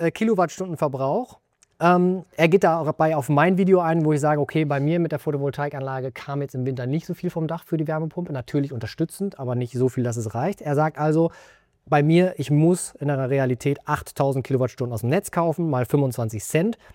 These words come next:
sind also zweitausend Euro Heizkosten plus hundertfünfzig Euro Wärmepumpenzähler Grundgebühr. So teuer wäre Heizen mit mei-, einer Ölbrennwerttherme niemals. So, dann noch, äh, eine Rechnung,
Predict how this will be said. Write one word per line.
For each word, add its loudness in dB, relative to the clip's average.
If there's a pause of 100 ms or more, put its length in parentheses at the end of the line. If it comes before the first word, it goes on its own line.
(100)
sind -2
also -2
zweitausend 0
Euro -4
Heizkosten -4
plus -2
hundertfünfzig -6
Euro -4
Wärmepumpenzähler -6
Grundgebühr. 4 (300)
So 6
teuer 2
wäre 2
Heizen -2 (140)
mit -4 (260)
mei-, -2
einer -2
Ölbrennwerttherme 0
niemals. -4 (600)
So, 2
dann 2
noch, 0
äh, -6
eine -2
Rechnung, 0